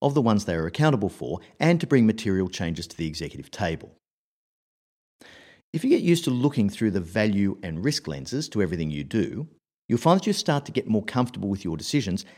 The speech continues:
as there are a lot fewer unknowns in your world. Methodical consideration of the risks we face stops us from doing the things that pose an unacceptable risk without preventing us from doing the things that bring the personal and financial rewards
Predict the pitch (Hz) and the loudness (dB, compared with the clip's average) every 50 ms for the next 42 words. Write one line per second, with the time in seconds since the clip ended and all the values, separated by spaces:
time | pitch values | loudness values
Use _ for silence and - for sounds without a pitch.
0 | _ _ _ - 120 131 - - 139 131 131 127 120 117 107 101 101 135 160 - | _ _ _ -4 -4 -4 -2 0 0 0 0 2 0 0 0 0 0 0 -2 -2
1 | - - - 123 110 107 - - 101 98 98 95 95 92 92 90 87 - - 98 | -4 -4 0 0 0 0 0 0 2 4 4 4 4 2 0 0 -2 -4 -6 -6
2 | 90 87 87 82 78 76 69 90 90 82 67 52 50 - - - _ _ _ _ | -4 -4 -2 -2 -4 -4 -4 -2 -2 -2 -4 -6 -10 -16 -20 -20 _ _ _ _
3 | _ _ _ _ _ _ _ _ _ _ _ _ _ - 90 - - - 135 147 | _ _ _ _ _ _ _ _ _ _ _ _ _ -8 -8 -8 0 2 4 4
4 | 165 170 170 143 120 - 98 - - 104 92 87 85 85 - - 82 69 - 80 | 4 4 2 0 -2 -2 -4 -4 -4 -4 -2 -2 -4 -4 -4 -6 -8 -8 -6 -6
5 | 87 95 - - - - 82 78 - - 110 90 65 - - - - - _ _ | -6 -6 -6 -10 -12 -10 -10 -10 -8 -6 -6 -6 -6 -6 -8 -10 -10 -12 _ _
6 | _ _ _ _ _ - - - 131 139 - 180 160 - - 165 147 - 143 135 | _ _ _ _ _ -6 -2 0 0 0 0 -4 -6 -4 -2 -2 0 2 2 4
7 | 127 123 117 110 - - 107 107 107 - 107 101 - - 104 98 98 92 95 82 | 4 4 2 0 0 0 0 0 0 0 -4 -8 -6 -2 0 0 0 0 -2 -4
8 | 76 76 73 - - 180 180 - 101 78 80 73 69 76 110 - - - - _ | -4 -4 -6 -6 -6 -6 -4 -4 -6 -4 -4 -4 -4 -4 -4 -4 -4 -8 -12 _
9 | _ _ _ _ _ _ _ - - 120 156 180 185 - 170 143 139 127 123 120 | _ _ _ _ _ _ _ -6 0 2 2 2 2 2 2 2 4 4 4 2
10 | - - 113 107 120 113 107 104 101 95 - 107 98 101 98 - - - - 95 | 2 0 0 2 4 4 4 4 2 0 -2 -2 -2 -2 -2 -4 -8 -6 -4 -4
11 | 90 87 87 - 107 98 90 - 90 87 87 82 - 92 85 98 135 180 170 - | -4 -4 -6 -4 -4 -4 -2 -2 -4 -4 -6 -6 -6 -4 0 2 2 2 2 0
12 | 92 80 80 76 78 82 87 92 - | -2 -4 -4 -2 -2 -2 -2 -2 -4